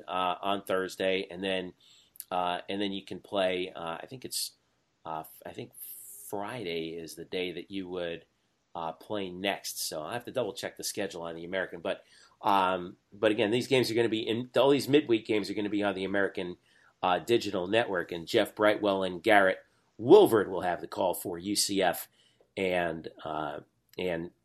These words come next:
Tulane, uh, on eleven a-, at eleven A M on Thursday. So early start, but it should be fun.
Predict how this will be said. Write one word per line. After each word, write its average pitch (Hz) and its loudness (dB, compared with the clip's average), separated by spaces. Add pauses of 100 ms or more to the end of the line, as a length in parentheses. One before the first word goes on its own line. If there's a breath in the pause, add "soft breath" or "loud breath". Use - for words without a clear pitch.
(640)
Tulane, 95 4 (460)
uh, 82 2
on 90 -2
eleven 101 4
a-, 98 2
at 90 2
eleven 101 4
A 95 0
M 87 0 (100)
on 85 2
Thursday. 80 0
So 87 0 (360 soft breath)
early 190 12
start, 151 8
but 117 8
it 107 6
should 120 6
be 110 2
fun. 104 6